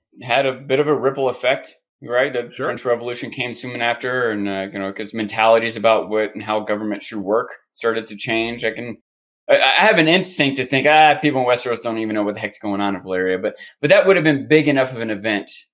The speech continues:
Speaker 1: that it, it may have rippled through the rumor channels and mentalities of leaders and everything.
Speaker 2: Yeah. Big time, a big time of change, not just things happening in Essos, but here in Westeros as well. So, or, or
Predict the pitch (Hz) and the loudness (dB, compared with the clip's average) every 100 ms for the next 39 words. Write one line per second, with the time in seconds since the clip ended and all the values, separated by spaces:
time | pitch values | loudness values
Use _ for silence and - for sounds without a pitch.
0 | _ _ 110 113 - 127 120 123 113 113 | _ _ -2 -2 0 -2 0 -2 0 0
1 | 98 95 98 104 107 101 98 - 101 98 | 0 0 -4 -6 -4 -6 -10 -6 -4 -2
2 | 95 92 92 95 _ _ _ _ _ _ | -2 -6 -8 -10 _ _ _ _ _ _
3 | _ _ _ _ _ _ 113 123 117 113 | _ _ _ _ _ _ -12 -6 -4 -2
4 | - 117 113 110 107 104 107 107 107 104 | -2 0 0 0 0 -2 -4 -4 -4 -2
5 | 110 110 113 107 107 104 107 104 104 101 | 2 4 2 -2 -6 -6 -4 -2 -2 -2
6 | 101 92 98 95 92 98 117 131 135 - | -4 -6 -8 -8 -8 -10 -8 -4 -4 -6
7 | _ _ _ _ _ 156 208 180 165 170 | _ _ _ _ _ -2 0 0 -2 0
8 | 175 139 185 175 165 165 135 143 127 95 | -2 -4 -6 -4 -4 -4 -6 -6 -6 -10
9 | 92 127 120 131 139 127 135 123 120 113 | -10 -10 -8 -8 -8 -6 -4 -4 -4 -8
10 | 120 131 117 107 - 104 117 107 113 117 | -6 -6 -6 -8 -10 -10 -8 -8 -8 -10
11 | 117 98 90 90 101 113 92 - 101 92 | -10 -10 -12 -16 -10 -8 -8 -12 -14 -14
12 | - 110 107 110 107 | -14 -12 -10 -10 -12